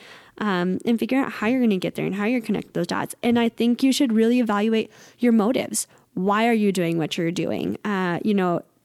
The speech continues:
and I think that's really gonna be a driving force, you know, and that's really what's gonna be encouraging you. I think my biggest motivator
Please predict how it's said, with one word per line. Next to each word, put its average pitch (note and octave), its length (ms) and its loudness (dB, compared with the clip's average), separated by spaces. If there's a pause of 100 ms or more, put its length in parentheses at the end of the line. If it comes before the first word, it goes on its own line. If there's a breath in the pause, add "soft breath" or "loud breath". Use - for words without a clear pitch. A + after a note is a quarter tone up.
(340)
and G#3+ 100 2
I G#3 60 2
think B3 220 0
that's G3 260 -2
really G3 240 2
gonna F#3 180 -2
be F3+ 140 -2
a E3+ 40 -2
driving F3+ 360 -2
force, E3+ 460 -4 (360)
you G3+ 200 2
know, E3+ 180 -2
and E3+ 100 -2
that's F#3 240 -4
really F#3 220 2
what's D#3+ 140 -4
gonna E3+ 220 -2
be F3+ 200 -2
encouraging E3 600 -2
you. A#2+ 200 -2 (500 loud breath)
I G#3 120 -2
think A#3+ 160 4
my G#3 240 2
biggest G#3 360 0
motivator E3+ 720 -2